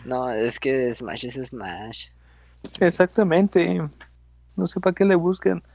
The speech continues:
Speaker 2: Sí.
Speaker 3: Si, si, si quiere ser al creativo, sinceramente algo, hagan algo nuevo. <laughs>
Speaker 2: Es
Speaker 1: También
Speaker 2: que
Speaker 1: no
Speaker 3: Porque
Speaker 2: Ujú.
Speaker 3: ¿no?
Speaker 1: Ay, perdón, adelante.
Speaker 2: Ah,
Speaker 3: No,
Speaker 2: di.
Speaker 3: no, date.
Speaker 1: A-, algo que también había notado,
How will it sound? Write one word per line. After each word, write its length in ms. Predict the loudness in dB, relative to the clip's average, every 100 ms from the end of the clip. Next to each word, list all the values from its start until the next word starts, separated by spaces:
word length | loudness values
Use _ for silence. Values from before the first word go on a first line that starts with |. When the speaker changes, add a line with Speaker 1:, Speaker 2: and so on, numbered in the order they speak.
| _ _ _ _ _ _
Speaker 2:
Sí. 160 | -12 -4
Speaker 3:
Si, 200 | 2 2
si, 300 | 4 4 4
si 140 | 0 4
quiere 220 | 4 6
ser 220 | 4 4
al 140 | 2 4
creativo, 640 | 4 4 2 -2 -2 -4
sinceramente 580 | -6 -10 -10 -12 -8 -2
algo, 360 | 0 0 -4 -8 _
hagan 400 | -2 0 0 -4 -16 _ _ _ _ _ _ -4
algo 220 | -2 -2
nuevo. 260 | -2 -2 2
<laughs> 1700 | 2 4 2 2 0 -6 _ _ _ -20 _ _ _ _ _ _ -16
Speaker 2:
Es 80 | -2
Speaker 1:
También 40 |
Speaker 2:
que 220 | 0 2 2
Speaker 1:
no 80 | 0
Speaker 3:
Porque 480 | -2 -8 -8 -12 -16 _ _ _ -14
Speaker 2:
Ujú. 220 | -8 -6
Speaker 3:
¿no? 120 | -4 0
Speaker 1:
Ay, 120 | 0
perdón, 220 | 0 0
adelante. 400 | 2 2 0 -6 -10 _ -16
Speaker 2:
Ah, 120 | -10
Speaker 3:
No, 0 |
Speaker 2:
di. 40 | -6 -6
Speaker 3:
no, 120 | -6
date. 300 | -6 -6 -10 _ _ _ _ _ _ _ _ _ _ _ _ _ _ _ _ 0
Speaker 1:
A-, 120 | 0
algo 320 | 4 4 2
que 80 | 2
también 260 | 0 0 0
había 180 | 0 0
notado, 580 | 0 2 2 2 -2